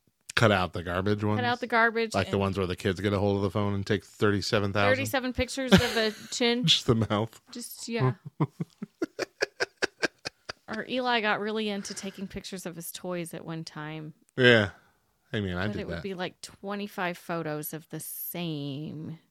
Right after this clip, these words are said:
Speaker 1: True.
Speaker 2: thing.
Speaker 1: You gotta f-, you gotta,
Speaker 2: You gotta
Speaker 1: you gotta
Speaker 2: pick the one that you
Speaker 1: mix it up.
Speaker 2: like. Yeah.
Speaker 1: Gotta mix it up.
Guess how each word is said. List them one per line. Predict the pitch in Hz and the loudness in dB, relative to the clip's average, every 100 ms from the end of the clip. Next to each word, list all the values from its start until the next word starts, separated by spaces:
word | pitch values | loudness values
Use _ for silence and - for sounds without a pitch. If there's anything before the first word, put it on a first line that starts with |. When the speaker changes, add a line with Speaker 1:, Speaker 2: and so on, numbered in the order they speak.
| - | -8
Speaker 1:
True. | - 82 76 - _ _ _ - _ | -4 -4 -6 -16 _ _ _ -20 _
Speaker 2:
thing. | - 135 202 156 180 | -20 -18 -16 -18 -14
Speaker 1:
You | 156 92 | -6 -4
gotta | 87 | -2
f-, | 82 - - | -4 -10 -14
you | 95 | -10
gotta, | 85 80 80 - _ _ _ | -8 -8 -8 -14 _ _ _
Speaker 2:
You | 214 | -12
gotta | 214 | -2
Speaker 1:
you | |
gotta | 110 104 87 | 2 2 2
Speaker 2:
pick | 285 - | -2 -2
the | 311 | -4
one | 262 320 320 330 | 2 4 6 6
that | 320 294 | 2 2
you | 349 | 0
Speaker 1:
mix | 320 | 2
it | 285 | 4
up. | |
Speaker 2:
like. | 254 247 233 - - _ _ _ | 6 4 0 -8 -20 _ _ _
Yeah. | 208 196 - _ - | -14 -12 -14 _ -16
Speaker 1:
Gotta | 90 | -14
mix | 90 - 95 | -12 -12 -10
it | |
up. | 95 | -12